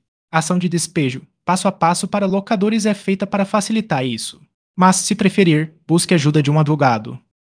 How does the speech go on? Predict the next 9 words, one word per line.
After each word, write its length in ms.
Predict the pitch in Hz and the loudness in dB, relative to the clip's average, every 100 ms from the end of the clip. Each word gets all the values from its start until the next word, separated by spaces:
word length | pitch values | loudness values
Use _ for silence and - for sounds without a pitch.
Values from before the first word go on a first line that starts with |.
| _ | _
Quais 180 | 226 226 | 0 2
documentos 540 | 220 220 202 135 139 | 2 4 4 4 0
eu 60 | 156 | 0
preciso 420 | 170 151 175 175 | 0 0 0 0
para 180 | 175 151 | 2 0
a 20 | |
ação 220 | 135 165 | 2 2
de 120 | 151 139 | 2 2
despejo? 600 | 123 - 131 151 165 | 0 -2 -2 0 -2